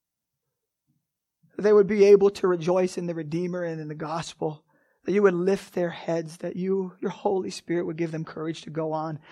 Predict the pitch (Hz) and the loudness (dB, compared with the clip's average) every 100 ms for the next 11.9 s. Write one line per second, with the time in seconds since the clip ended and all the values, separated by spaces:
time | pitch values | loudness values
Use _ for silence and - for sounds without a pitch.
0 | - - 208 220 202 202 185 202 208 202 | -2 2 6 6 6 6 4 6 4 2
1 | 196 196 196 180 185 175 175 170 180 170 | -2 -4 -8 -4 -2 -2 -2 -2 -4 -6
2 | 151 180 - 185 170 165 165 175 175 151 | -8 -10 -6 -6 -4 -4 -4 -4 -6 -6
3 | 165 175 175 175 170 170 170 165 180 190 | -2 0 -2 -4 -8 -8 -6 -4 -4 -4
4 | 196 - 156 - 175 170 165 - - - | -8 -14 -14 -8 -8 -6 -10 -12 -20 -10
5 | - 180 185 - - - 170 180 190 185 | -4 -2 -2 -6 -8 -4 -2 -2 -2 -4
6 | 170 165 170 170 165 - 180 175 165 165 | -4 -6 -6 -6 -8 -8 -6 -6 -8 -8
7 | 175 180 196 165 160 151 - 170 165 156 | -8 -8 -8 -10 -10 -12 -8 -6 -4 -6
8 | 160 160 - 160 - - 160 160 170 170 | -12 -14 -10 -10 -10 -10 -6 -4 -4 -4
9 | 165 - 170 170 175 165 156 147 160 170 | -6 -6 -6 -4 -4 -4 -6 -6 -6 -6
10 | 160 151 147 - _ _ _ _ 165 156 | -6 -6 -8 -12 _ _ _ _ -6 -4
11 | 156 160 165 - 156 151 147 160 156 | -4 -4 -6 -6 -6 -6 -6 -8 -8